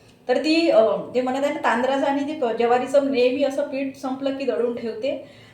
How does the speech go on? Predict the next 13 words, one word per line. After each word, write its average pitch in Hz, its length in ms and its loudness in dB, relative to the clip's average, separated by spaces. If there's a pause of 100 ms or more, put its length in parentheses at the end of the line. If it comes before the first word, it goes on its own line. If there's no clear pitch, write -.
आणि 208 300 -2
मग 254 260 -2
ते 277 60 0
वेळेवर 240 340 2
म्हटलं 262 400 0
की 233 120 -8
पटकन 233 320 -4
असं 240 260 -6
भिजवलं, 226 400 -2
<coughs> - 1080 -4
पाखीच 202 420 -8
येते 95 300 -14
याची - 260 -20